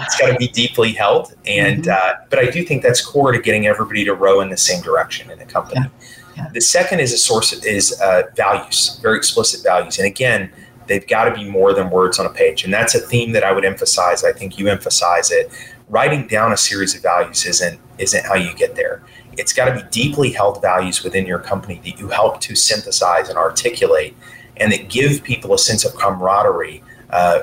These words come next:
Speaker 1: uh, rallying around these positive attributes that you all hold. I have a friend, Chris Carneal, in the book,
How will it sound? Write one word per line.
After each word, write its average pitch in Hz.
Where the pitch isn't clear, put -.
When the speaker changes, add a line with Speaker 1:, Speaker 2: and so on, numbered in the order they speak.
Speaker 1:
uh, 90
rallying 113
around 92
these 87
positive 92
attributes 87
that -
you 95
all 85
hold. 85
I 92
have 101
a 101
friend, 110
Chris -
Carneal, 101
in 85
the 82
book, -